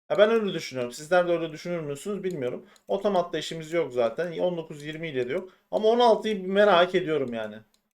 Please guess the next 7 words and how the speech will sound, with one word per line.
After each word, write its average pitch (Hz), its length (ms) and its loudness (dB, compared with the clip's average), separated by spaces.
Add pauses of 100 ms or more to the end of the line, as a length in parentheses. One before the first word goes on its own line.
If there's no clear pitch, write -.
(140)
On 202 220 2
dördü 185 200 6
merak 175 340 2
etmiyorum. 135 300 -4
Star 147 280 0
Drop 117 220 -6
ağlıyor. 180 540 4